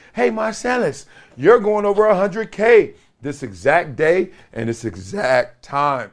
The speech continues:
All right, y'all, let's get into some future conversation, 'cause we gonna funk up,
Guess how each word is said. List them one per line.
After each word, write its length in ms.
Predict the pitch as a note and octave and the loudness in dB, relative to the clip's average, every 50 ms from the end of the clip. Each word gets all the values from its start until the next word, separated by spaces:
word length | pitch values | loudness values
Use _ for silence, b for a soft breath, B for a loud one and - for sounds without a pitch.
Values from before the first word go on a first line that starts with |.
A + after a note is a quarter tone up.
| _ | _
All 100 | - D#4 | 4 6
right, 260 | D#4 A#3+ F3 C3 - - | 6 6 6 2 0 0
y'all, 280 | E3+ D3+ D3+ D3 D3+ b b b b b b | 0 2 0 0 -4 b b b b b b
let's 140 | - E3+ C#3+ | -4 -4 -2
get 140 | E3 G#3+ | 0 2
into 240 | G#3+ G3 - - F3 | 2 2 2 0 -2
some 200 | - - C3 G2+ | -2 -2 -6 -10
future 400 | - - G3 A#3 A#3+ A#3+ - C#3+ | -6 0 2 2 2 2 0 -6
conversation, 720 | A2+ - C#3+ A#2+ A2 G2+ G2 - - B2 A2+ G#2 - - - | -6 -4 -2 -2 -2 -4 -8 -8 -6 -6 -6 -6 -8 -16 -18
'cause 100 | C3 B2+ | -16 -16
we 80 | E3+ | -14
gonna 160 | E3+ C3 A#2 - - | -14 -14 -4 0 0
funk 200 | C4 D4 D4 - | 2 2 2 2
up, 280 | B3+ B3+ B3 - _ | 2 0 0 -4 _